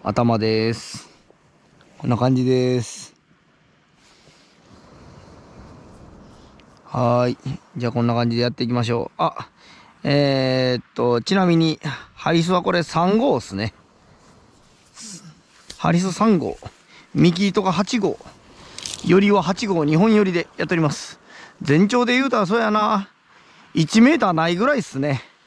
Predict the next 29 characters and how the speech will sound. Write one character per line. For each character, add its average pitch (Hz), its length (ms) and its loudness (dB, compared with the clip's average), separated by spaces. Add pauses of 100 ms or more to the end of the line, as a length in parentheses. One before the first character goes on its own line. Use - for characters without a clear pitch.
(720)
四 208 500 4
十、 131 300 -2
六 170 360 0
十、 190 240 0
八 185 300 -2
十、 190 120 0
九 208 180 0
十、 190 120 0
う 170 320 2
ん、 151 40 4
一 202 200 0
メ 277 100 4
ー 247 60 0
タ 254 80 0
ー 254 100 2
な 269 160 0
い 269 100 -2
ぐ 294 80 -2
ら 294 120 2
い、 175 180 -6
あ - 80 -4
ん 214 100 0
ま 254 120 0
り 269 80 0
長 262 240 0
す 285 100 -2
ぎ 247 100 -4
た 165 120 0
ら、 - 340 -4